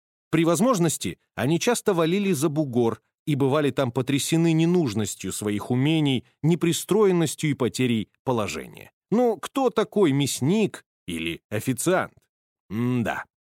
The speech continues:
Нет занятия более дурацкого и увлекательного, чем считать чужие деньги. Но любого, кто не ворует, а зарабатывает, всегда интересует: а как вы жили, сколько вам платили, что на это можно было купить?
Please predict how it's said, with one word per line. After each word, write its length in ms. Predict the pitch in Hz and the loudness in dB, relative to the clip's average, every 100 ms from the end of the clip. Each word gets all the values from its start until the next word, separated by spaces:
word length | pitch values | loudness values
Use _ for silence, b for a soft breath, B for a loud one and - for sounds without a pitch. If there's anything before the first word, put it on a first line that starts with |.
| _ - | _ 0
Нет 260 | 226 302 | 2 2
занятия 480 | 185 220 240 233 190 | 2 2 2 0 0
более 320 | 151 196 185 | 2 2 2
дурацкого 600 | 147 147 160 151 - 147 | 2 2 0 -2 -2 0
и 120 | 143 143 | 0 0
увлекательного, 840 | 123 127 123 220 - 175 165 139 | 0 0 -2 -2 -2 0 0 0
чем 240 | - 160 | 0 -2
считать 680 | 131 - 120 123 123 - - | -2 -4 -2 -2 -4 -6 -12
чужие 500 | - 131 95 110 123 | -4 -4 -2 0 0
деньги. 560 | 92 95 80 73 65 - _ B - | -2 -4 -4 -8 -14 -20 _ B -4
Но 320 | 139 147 143 - | 0 2 0 0
любого, 460 | 131 117 135 127 | 0 2 0 0
кто 180 | 120 135 | -2 -2
не 100 | 127 | 0
ворует, 500 | 123 117 110 123 - - | 0 0 0 -2 -4 -6
а 80 | |
зарабатывает, 760 | 110 107 101 90 87 131 170 - _ - | -4 -2 -2 -4 -2 -2 -2 -4 _ -4
всегда 360 | - 151 175 | -2 2 2
интересует: 600 | 175 220 233 - 120 - - _ | 0 0 -2 0 0 0 -10 _
а 120 | - 165 | -4 -2
как 180 | 262 | 0
вы 100 | 254 | 0
жили, 360 | 208 139 139 147 _ | 2 2 0 -4 _
сколько 340 | - 262 233 | -4 -2 0
вам 200 | 147 123 | 0 0
платили, 640 | 123 123 107 - 85 110 127 _ - | 0 -2 -2 -6 -4 -4 -6 _ -8
что 280 | - 190 | 0 2
на 120 | 175 180 | 2 2
это 160 | 180 | 2
можно 300 | 175 151 156 | 0 0 2
было 160 | 151 135 | 2 2
купить? 520 | 131 - 90 98 - | -2 -4 -6 -8 -10